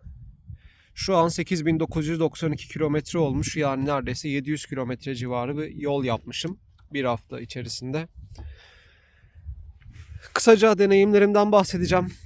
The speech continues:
ve Almanya'da motosiklet nasıl alınır, finansman koşulları nelerdir, bunlardan bahsedeceğim. Öncelikle motosikletten biraz bahsedeyim. Hani G S hakkında çok konuşmaya gerek var mı bilmiyorum ama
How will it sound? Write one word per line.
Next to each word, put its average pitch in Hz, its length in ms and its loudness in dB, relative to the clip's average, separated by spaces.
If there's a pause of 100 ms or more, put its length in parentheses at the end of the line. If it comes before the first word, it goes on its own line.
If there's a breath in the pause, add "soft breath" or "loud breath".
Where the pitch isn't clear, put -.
(360 loud breath)
ve 170 340 4 (160)
Almanya'da 156 500 2
motosiklet - 560 -6
nasıl 165 240 -2
alınır, 147 600 -4 (1400 soft breath)
finansman 156 500 0
koşulları 147 520 -2
nelerdir, 143 720 0
bunlardan 147 640 2
bahsedeceğim. 127 580 -2 (2250 soft breath)
Öncelikle 226 460 -2
motosikletten 220 720 -2
biraz 160 260 2
bahsedeyim. 156 640 -2 (560)
Hani 170 240 -2
G 170 200 2
S 185 100 2
hakkında 160 320 0
çok - 200 -4
konuşmaya 160 460 -2
gerek 147 300 -2
var 156 140 2
mı 151 120 -2
bilmiyorum 143 400 -2
ama 120 280 -2